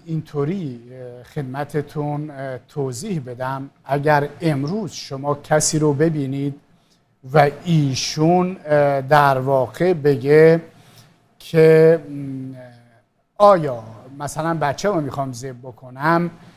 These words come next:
حتماً ما می‌گیم که به هر حال کاری غلط و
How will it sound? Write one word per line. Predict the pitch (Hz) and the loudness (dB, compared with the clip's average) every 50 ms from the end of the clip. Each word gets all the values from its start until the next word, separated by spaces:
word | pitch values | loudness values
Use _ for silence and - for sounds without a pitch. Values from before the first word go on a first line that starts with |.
| _ - _ | _ -20 _
حتماً | - - - 208 190 - _ - - 220 240 254 254 254 | -16 -12 -10 -10 -10 -12 _ -16 -14 -10 -8 -6 -6 -6
ما | 240 208 180 175 170 170 | -8 -8 -6 -4 -4 -4
می‌گیم | 175 170 160 156 170 170 165 160 - | -4 -8 -10 -12 -12 -14 -14 -16 -16
که | - - 160 165 160 160 160 160 160 151 | -12 -8 -4 0 0 2 0 0 -2 0
به | 143 143 | 2 2
هر | 143 139 135 135 127 | 2 2 0 -2 -6
حال | 110 127 143 151 160 156 151 | -2 2 4 4 4 4 2
کاری | - - - - 143 143 143 143 143 143 139 139 143 135 127 120 | -2 -8 -4 0 2 4 4 2 2 0 -2 -4 -6 -10 -14 -12
غلط | 123 135 139 135 131 127 131 139 156 175 180 180 175 - - - - _ _ _ _ _ _ _ _ _ _ _ 147 135 135 | -6 -4 -2 -2 0 0 2 2 4 4 4 4 0 -2 -8 -20 -20 _ _ _ _ _ _ _ _ _ _ _ -20 -4 0
و | 151 156 151 156 156 156 160 160 160 | 2 4 4 6 4 4 4 2 0